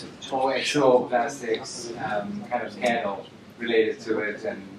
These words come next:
Speaker 1: and is not a solution because it's claimed to be biodegradable, and, and actually it's not. So
Speaker 2: Absolutely.
Speaker 1: that, there is some changes in the industry and some more pressure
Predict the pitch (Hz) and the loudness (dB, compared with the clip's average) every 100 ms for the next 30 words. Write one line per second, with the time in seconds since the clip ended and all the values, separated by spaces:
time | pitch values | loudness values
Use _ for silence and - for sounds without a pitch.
0 | - 104 104 98 117 123 117 110 - 117 | -12 -8 -8 -4 2 4 4 2 -4 -2
1 | 117 110 107 101 - 110 104 101 - - | -2 -2 -4 -6 -6 -10 -10 -12 -12 -6
2 | - 120 120 - 107 104 - - - - | 0 2 0 -2 -4 -4 -8 -18 -18 0
3 | 120 120 113 113 123 113 - - - - | 4 4 2 2 2 2 0 -4 -8 -10
4 | - - - - - - - - 123 127 | -14 -16 -16 -12 -10 -6 -4 -4 0 2
5 | - - - - - - - - 123 147 | 2 -2 -14 -20 -10 -8 -2 2 6 6
6 | 151 - 139 143 151 - 123 117 139 139 | 4 2 4 4 4 -2 -4 -2 2 4
7 | 127 110 107 113 113 120 - 123 117 101 | 2 -2 -8 -8 -8 -6 -6 -2 -2 -2
8 | 113 110 113 110 123 120 113 110 101 | -6 -4 -2 -2 -2 -2 -2 -6 -10